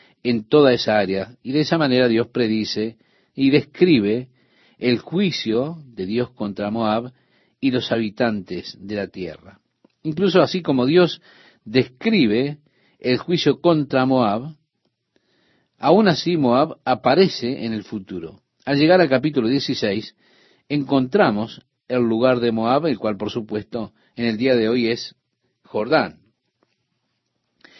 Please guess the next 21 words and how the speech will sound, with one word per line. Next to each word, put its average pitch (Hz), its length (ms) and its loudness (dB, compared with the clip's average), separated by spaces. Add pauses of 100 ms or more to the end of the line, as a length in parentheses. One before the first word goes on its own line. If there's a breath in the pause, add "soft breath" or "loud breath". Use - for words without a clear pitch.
(340 soft breath)
Encontramos 175 520 4
este 170 180 2
lugar 151 440 4 (760)
también 160 540 2
cuando 127 260 0
analizamos 117 500 0
la 117 80 2
gran 139 240 2
tribulación. 101 760 -6 (460)
Usted 131 300 0
encontrará 120 500 0
algunas 135 320 0
cosas - 460 -2 (260)
que 131 120 -2
son 131 300 -2
muy 175 460 0 (120)
interesantes 107 1040 -4
en 107 80 -8
el 101 100 -10
capítulo 123 400 -6
dieciséis, 127 680 -4